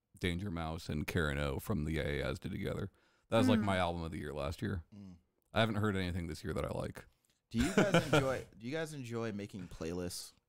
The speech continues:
Speaker 1: Nah,
Speaker 2: No.
Speaker 1: not really.
Speaker 3: Really?
Speaker 1: I, I have.
Speaker 2: I used to, but not anymore.
Speaker 1: I think I've got, like, three or four playlists on my Spotify. Like, I've got a Christmas music one that's, like, not traditional Christmas music, you know?
Speaker 3: Sure.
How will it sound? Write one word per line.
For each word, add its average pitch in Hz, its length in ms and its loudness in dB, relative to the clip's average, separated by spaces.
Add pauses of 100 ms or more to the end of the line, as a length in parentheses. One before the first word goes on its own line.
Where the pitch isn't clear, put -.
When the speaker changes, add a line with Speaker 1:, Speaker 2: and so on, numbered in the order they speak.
Speaker 1:
Nah, 90 600 6
Speaker 2:
No. 101 40 4
Speaker 1:
not 139 160 4
really. 95 280 4
Speaker 3:
Really? 101 40 4
Speaker 1:
I, 135 260 6
I - 20 8
have. 113 300 8
Speaker 2:
I 302 100 10
used 262 380 4
to, 311 280 4
but 214 180 0
not 214 140 4
anymore. 190 380 2
Speaker 1:
I 190 60 2
think 233 140 6
I've 175 80 6
got, 143 100 6
like, 107 160 0
three 101 220 2
or 92 100 2
four 90 240 4
playlists 87 560 0
on 87 300 4
my 85 140 -2
Spotify. 82 760 2
Like, 85 300 2 (340)
I've 95 100 4
got 120 120 8
a 110 60 2
Christmas 107 400 0
music 101 280 2
one 98 480 2
that's, - 220 -2
like, 82 320 0 (500)
not 92 200 2
traditional 95 400 -2
Christmas 107 320 0
music, 113 320 2
you 123 60 0
know? 120 120 2
Speaker 3:
Sure. 92 160 -2